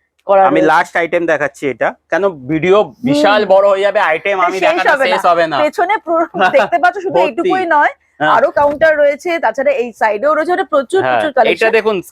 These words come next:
Speaker 2: কাটওয়ার্ক
Speaker 1: হুম।
Speaker 2: করা আছে দেখুন সাইডে।
Speaker 1: হ্যাঁ।
Speaker 2: ওর জন্য লাস্টে রেখেছি
Speaker 1: ছোট
Speaker 2: এটা।
Speaker 1: ছোট পুঁতির
Speaker 2: হ্যাঁ,
Speaker 1: কাজ
Speaker 2: কাজ
Speaker 1: রয়েছে,
Speaker 2: আছে
Speaker 1: খুব সুন্দর।
Speaker 2: খুব সোবারের মধ্যে।
Speaker 1: একদম সোবারের মধ্যে, না?
Speaker 2: একদম সোবার টেস্ট। অনেকে হেভি পড়তে চায় না, কিন্তু হেভি লুকের মধ্যে সোবার টেস্ট
Speaker 1: সোবার,
Speaker 2: চায়,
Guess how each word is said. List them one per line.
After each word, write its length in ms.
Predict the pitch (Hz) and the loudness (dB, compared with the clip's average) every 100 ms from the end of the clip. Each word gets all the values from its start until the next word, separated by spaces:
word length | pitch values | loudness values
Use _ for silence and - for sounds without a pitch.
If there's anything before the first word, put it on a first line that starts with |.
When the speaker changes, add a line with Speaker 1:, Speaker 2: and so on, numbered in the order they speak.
| - | -4
Speaker 2:
কাটওয়ার্ক 380 | 151 151 190 | -4 -2 -2
Speaker 1:
হুম। 80 | 220 | 0
Speaker 2:
করা 160 | 202 202 | 2 2
আছে 220 | 202 175 | 0 -2
দেখুন 260 | 175 143 120 | -4 -4 -6
সাইডে। 400 | - 127 117 95 | -6 -6 -6 -14
Speaker 1:
হ্যাঁ। 440 | 196 202 185 160 - _ _ _ _ | -6 -4 -4 -6 -12 _ _ _ _
Speaker 2:
ওর 120 | 127 127 | -10 -4
জন্য 160 | 156 | 0
লাস্টে 400 | 170 139 131 165 | 2 0 -2 -4
রেখেছি 440 | 156 143 143 135 113 | -2 -2 -4 -4 -4
Speaker 1:
ছোট 100 | 165 | -2
Speaker 2:
এটা। 80 | |
Speaker 1:
ছোট 160 | 269 277 | -4 -6
পুঁতির 400 | 302 240 - 277 | -8 -10 -4 0
Speaker 2:
হ্যাঁ, 120 | 240 | 2
Speaker 1:
কাজ 200 | 233 220 | 2 0
Speaker 2:
কাজ 100 | 226 | 0
Speaker 1:
রয়েছে, 300 | 240 302 349 | 0 0 -2
Speaker 2:
আছে 160 | 320 302 | -4 -4
Speaker 1:
খুব 40 | |
সুন্দর। 240 | - 214 196 | -10 -8 -4
Speaker 2:
খুব 220 | 185 170 | -4 -4
সোবারের 320 | 160 165 170 | -2 0 -2
মধ্যে। 140 | 170 | -2
Speaker 1:
একদম 240 | 254 240 311 | -2 -2 -2
সোবারের 460 | 302 226 214 208 | 0 0 0 -2
মধ্যে, 260 | 190 175 175 | -4 -4 -2
না? 60 | 139 | -2
Speaker 2:
একদম 240 | 147 175 | 0 -2
সোবার 320 | - 165 175 | -2 0 0
টেস্ট। 260 | 175 202 185 | -2 -2 0
অনেকে 300 | 202 220 240 | 0 0 -2
হেভি 300 | 185 202 240 | 0 0 0
পড়তে 360 | 226 214 - | 0 0 0
চায় 160 | 202 185 | 0 0
না, 120 | 202 | -2
কিন্তু 320 | 220 226 226 | -6 -6 -4
হেভি 200 | 175 175 | -2 -2
লুকের 280 | 214 214 220 | -4 -8 -10
মধ্যে 220 | 220 220 | -8 -4
সোবার 320 | 226 - 196 214 | -4 0 0 0
টেস্ট 240 | - 226 | 0 -2
Speaker 1:
সোবার, 140 | 196 | 0
Speaker 2:
চায়, 140 | 160 | 0